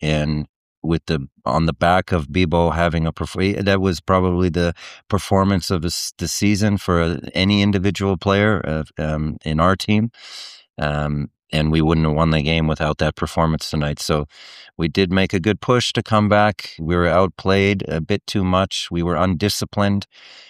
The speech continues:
We deserve some of those penalties. I don't think we deserve seven, but we definitely deserve some of those penalties, which you can't do that to yourself if you wanna make, you know, have a chance to win games as we keep going. We could, you know, shoot ourselves in the foot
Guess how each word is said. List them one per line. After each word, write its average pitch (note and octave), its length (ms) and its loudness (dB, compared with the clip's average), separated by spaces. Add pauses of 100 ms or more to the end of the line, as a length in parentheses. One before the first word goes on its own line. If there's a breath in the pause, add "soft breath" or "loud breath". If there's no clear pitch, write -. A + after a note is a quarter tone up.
(160 loud breath)
We F#2+ 280 0
deserve F#2 520 2
some G2+ 220 0
of G2 100 2
those G2 220 0
penalties. G2 520 0
I E2 140 0
don't F2+ 180 0
think F2 220 -4
we E2+ 100 -2
deserve D#2 400 0
seven, A#2+ 600 0 (500 loud breath)
but D#2 160 -2
we E2 120 0
definitely F2 440 2
deserve E2+ 460 0
some F#2+ 180 2
of F2+ 60 2
those F2+ 180 0
penalties, F#2+ 500 0
which E2 220 -2
you E2+ 80 0
can't F2 300 0
do E2+ 120 0
that E2+ 200 2
to F#2 100 0
yourself E2 480 0
if D#2+ 140 -4
you D#2 100 -2
wanna D#2+ 200 2
make, D#2 340 -4 (520 loud breath)
you E2+ 80 -2
know, D#2 120 2
have D#2+ 180 0
a E2 60 -2
chance D#2+ 360 -2
to E2+ 100 -2
win D#2+ 180 2
games D#2+ 440 0
as D#2 220 -2
we D2+ 140 -2
keep - 220 -4
going. D2 380 0
We C#2 140 -6 (100)
could, C2+ 240 -6
you C2 120 -4
know, B1+ 80 -6
shoot - 280 0
ourselves D2+ 420 0
in D#2+ 80 0
the D2 60 -2
foot D#2+ 260 -2